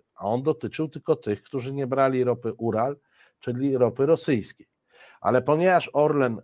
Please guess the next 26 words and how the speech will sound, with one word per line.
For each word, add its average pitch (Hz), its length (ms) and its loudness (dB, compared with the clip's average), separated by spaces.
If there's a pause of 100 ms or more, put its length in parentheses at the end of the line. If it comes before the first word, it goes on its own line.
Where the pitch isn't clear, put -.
(120)
brał 127 720 6
ropę 104 600 -4
rosyjską 110 800 -8
po 120 100 -4
niższych 107 460 -8
cenach, 98 540 -12 (500)
a 120 320 2 (160)
nam 123 580 2
kazał 120 440 0
płacić 143 560 -4
tak, 170 240 -4 (320)
jakby 98 680 -4 (360)
nie 104 280 -4
brał 95 300 -6
od 98 140 -8
Rosjan, 92 480 -8
czyli 98 280 -10
po 104 180 -6
wyższych 92 400 -12
cenach, 110 400 -12 (440)
mają 147 680 6
rekordowe 127 1000 2 (340)
e, 117 800 2 (1300)
e, 127 40 -2
mają 123 420 -2
rekordowe 123 1000 -2